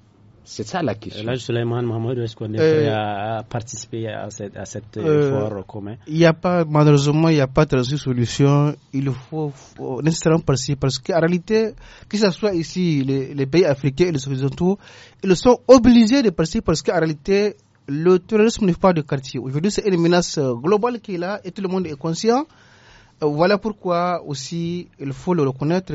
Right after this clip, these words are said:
Speaker 3: quand on, vous regardez notre budget, la part, euh, de la sécurité dans le budget est assez inquiétante et plus les associations se détériorent, plus ça va s-, s'aggraver. Donc, euh, moi je pense qu'il faut voir la vision de, de, de cette, euh, initiative,
Speaker 2: Euh,
Speaker 3: euh,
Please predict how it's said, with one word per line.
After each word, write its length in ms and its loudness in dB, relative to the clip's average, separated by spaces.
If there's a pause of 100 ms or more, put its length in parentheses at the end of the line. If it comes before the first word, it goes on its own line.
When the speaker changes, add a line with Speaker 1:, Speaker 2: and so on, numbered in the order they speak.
Speaker 3:
quand 300 0
on, 140 -6
vous 160 -2
regardez 320 0
notre 240 -2
budget, 600 -4
la 180 -2
part, 280 4
euh, 400 -2 (460)
de 100 0
la 80 4
sécurité 400 -2
dans 140 2
le 80 0
budget 560 0 (100)
est 220 -8
assez 280 -2
inquiétante 640 -4
et 100 0
plus 200 0
les 80 4
associations 420 2
se 120 2
détériorent, 420 0
plus 320 -4
ça 140 -6
va 120 -4
s-, 160 -10
s'aggraver. 540 -2 (480)
Donc, 240 -4
euh, 260 -2
moi 180 0
je 60 0
pense 300 -4
qu'il 340 6
faut 160 4
voir 160 2
la 160 -2
vision 320 0
de, 240 4
de, 340 -6
de 60 -12
cette, 280 -10
euh, 580 -6
initiative, 600 -4
Speaker 2:
Euh, 80 -4
Speaker 3:
euh, 240 -6